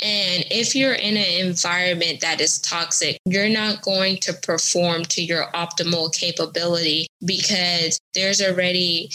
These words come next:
things inside the organization that are unsettling. And those unsettling things, it's hard for you to really go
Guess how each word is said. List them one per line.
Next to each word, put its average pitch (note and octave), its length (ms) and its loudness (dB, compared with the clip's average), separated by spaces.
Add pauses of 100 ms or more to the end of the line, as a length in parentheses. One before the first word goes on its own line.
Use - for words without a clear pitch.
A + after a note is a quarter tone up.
(260)
things F#3 500 0 (260)
inside F3+ 460 0
the F3+ 100 0
organization E3+ 800 0
that E3 180 0
are E3 240 0
unsettling. D#3+ 840 0 (140)
And G3 180 0
those G#3+ 340 0
unsettling F3+ 800 0
things, F3+ 500 0 (160)
it's G3+ 360 -2
hard G#3+ 380 0
for F#3 160 0
you F3+ 300 2
to F3+ 200 -2
really F3+ 540 -2
go F#3+ 260 0